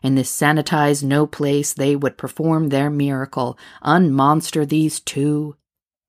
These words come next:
For the money. Bruce's gloved hand applied the topical antiseptic. Becca's extended the surgeon's scalpel, reflectively bright. Sterile? Razor sharp,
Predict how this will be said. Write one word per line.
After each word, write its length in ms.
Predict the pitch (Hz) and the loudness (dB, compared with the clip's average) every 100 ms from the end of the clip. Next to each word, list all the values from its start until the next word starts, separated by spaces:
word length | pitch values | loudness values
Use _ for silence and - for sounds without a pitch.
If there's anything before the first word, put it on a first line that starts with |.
| _ _ _ | _ _ _
For 340 | _ 143 143 151 | _ 0 2 2
the 140 | 160 | 0
money. 580 | 160 139 131 123 120 - _ _ _ _ _ _ | -2 -2 -4 -4 -8 -12 _ _ _ _ _ _
Bruce's 380 | 180 180 175 139 | 2 2 2 -6
gloved 340 | - 147 147 | 0 0 0
hand 480 | - 156 151 139 135 | -4 -2 0 0 -2
applied 540 | - 151 147 143 143 139 | -2 2 4 4 0 -4
the 100 | 127 | -4
topical 480 | 151 139 143 131 | -4 -4 -8 -6
antiseptic. 760 | 127 - - 135 - - - - _ _ _ _ _ _ _ | -6 -8 -6 -8 -6 -14 -14 -20 _ _ _ _ _ _ _
Becca's 500 | 170 165 135 135 139 | 0 2 -2 -4 -6
extended 720 | - - 156 147 147 131 131 135 | -8 -4 0 2 2 0 -2 -6
the 100 | 135 | -8
surgeon's 500 | - 156 143 135 127 | -2 0 0 0 -2
scalpel, 680 | - 151 151 143 - - 139 | 0 2 2 0 -6 -6 -8
reflectively 640 | 123 - 139 - 131 139 131 | -10 -6 -6 -6 -6 -4 -4
bright. 540 | 143 139 135 - - _ _ _ _ _ _ _ _ _ _ _ _ | 0 0 0 -4 -14 _ _ _ _ _ _ _ _ _ _ _ _
Sterile? 680 | - 175 170 190 226 269 - _ _ _ _ _ _ _ _ _ _ _ _ _ | -4 0 2 2 -2 -4 -10 _ _ _ _ _ _ _ _ _ _ _ _ _
Razor 380 | - 139 147 143 | 0 2 4 2
sharp, 500 | 131 - 160 131 - | 0 2 2 0 -4